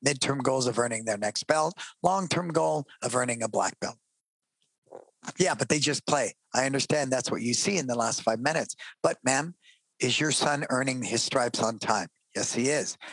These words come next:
Is your son earning his belt on time? Yes, he is. There's no way that would be accomplished, ma'am, if we were just playing games, right? So I humbly encourage you to do that. And I'm gonna take it a step further. We're gonna record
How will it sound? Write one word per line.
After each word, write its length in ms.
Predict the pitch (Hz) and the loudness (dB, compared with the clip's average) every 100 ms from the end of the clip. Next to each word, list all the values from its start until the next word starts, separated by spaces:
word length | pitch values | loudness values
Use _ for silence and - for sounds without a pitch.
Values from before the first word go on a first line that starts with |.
| - | -8
Is 160 | 127 123 | -4 0
your 100 | 156 | 2
son 320 | 147 - 139 147 | 2 0 0 -2
earning 360 | 127 127 117 - - - | -2 -2 -2 -6 -16 -4
his 180 | 120 | -2
belt 260 | 110 131 131 | 0 0 2
on 160 | 113 107 | 0 -2
time? 320 | - 131 107 - _ - | 0 0 0 -6 _ -2
Yes, 220 | 107 - | 0 0
he 160 | 117 127 | 0 0
is. 240 | 120 - - - | -2 -6 -16 -6
There's 180 | 143 139 | -2 0
no 120 | 165 | 0
way 100 | 170 | 0
that 140 | 160 | 2
would 120 | 160 143 | 0 0
be 120 | 151 | -2
accomplished, 520 | - 156 180 214 214 - | 0 0 0 -4 -6 -4
ma'am, 200 | 220 - | -2 -2
if 120 | - | -2
we 60 | |
were 140 | 151 98 | -2 -2
just 260 | 92 90 | -2 -6
playing 320 | - 87 82 80 | -6 -6 -8 -4
games, 800 | 117 156 175 156 170 196 - - _ _ - | -2 0 0 -2 -6 -10 -12 -16 _ _ -2
right? 300 | 127 170 233 _ _ _ _ _ _ _ - | 0 0 -2 _ _ _ _ _ _ _ -6
So 180 | - 156 | -2 0
I 200 | 127 131 | 2 0
humbly 360 | 127 147 135 | 0 0 0
encourage 400 | 127 117 113 117 | -2 -2 0 0
you 60 | 117 | 0
to 80 | 117 | 0
do 80 | 110 | 0
that. 140 | 101 | 0
And 80 | 123 | 0
I'm 80 | 170 | 0
gonna 160 | 185 | -2
take 240 | 160 143 135 | -2 -2 -2
it 60 | |
a 40 | 113 | -2
step 300 | - 110 - | 0 -2 -2
further. 360 | 104 104 135 - - - | -2 0 -2 -6 -12 -4
We're 100 | 165 | -2
gonna 140 | 156 | 0
record 640 | 139 131 - 175 165 120 | 0 0 0 2 0 -2